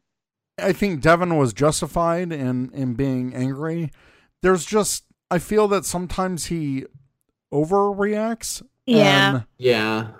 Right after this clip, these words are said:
Speaker 1: he kinda walked past Ben and Betty, like, after, you know, they had to go. And it was kinda like not even acknowledging them. And then I think it was Nate or whoever was last. I was like, "All right, yeah, sorry, guys." And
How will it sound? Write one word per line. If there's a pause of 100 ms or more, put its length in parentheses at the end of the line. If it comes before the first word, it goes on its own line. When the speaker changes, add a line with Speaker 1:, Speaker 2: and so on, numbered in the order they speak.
(720)
Speaker 1:
he
kinda
walked
past
Ben
and
Betty, (320)
like,
after,
you
know,
they
had
to
go. (600)
And
it
was
kinda
like
not
even
acknowledging
them.
And
then
I
think
it
was
Nate
or
whoever
was
last.
I
was
like, (520)
"All
right,
yeah,
sorry,
guys."
And